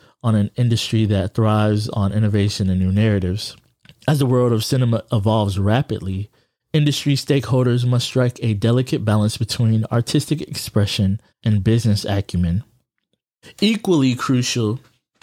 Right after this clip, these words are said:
is the issue of public perception, you know? The entertainment industry thrives on audience engagement and support. However, high-profile strikes can leave a lasting mark on the minds of viewers,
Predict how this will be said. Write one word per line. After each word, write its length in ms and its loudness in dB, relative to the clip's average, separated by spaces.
is 140 0
the 180 2
issue 280 0
of 160 -2
public 400 0
perception, 720 -2
you 160 2
know? 240 2
The 200 2
entertainment 560 0
industry 520 -2
thrives 480 2
on 160 2
audience 520 0
engagement 720 0
and 140 -4
support. 540 -8
However, 760 0
high-profile 840 0
strikes 480 -2
can 220 0
leave 240 0
a 120 2
lasting 500 0
mark 280 2
on 80 -2
the 100 0
minds 340 0
of 100 -2
viewers, 600 0